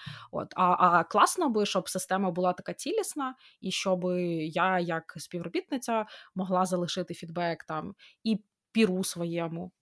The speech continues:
і менеджеру, і сусідньому менеджеру, і он тому хлопцю, який просто сидить, е, недалеко, я за ним спостерігаю. Е, це в ідеалі такий,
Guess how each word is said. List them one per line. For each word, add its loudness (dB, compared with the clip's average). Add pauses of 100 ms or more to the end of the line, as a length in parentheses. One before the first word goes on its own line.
і 2
менеджеру, 0
і -4
сусідньому 0
менеджеру, -2
і 0
он 6
тому 2
хлопцю, -2
який -4
просто -6
сидить, -6
е, -2
недалеко, 2
я 2
за -2
ним -2
спостерігаю. 0 (480)
Е, -2
це 2
в 0
ідеалі 2 (180)
такий, -8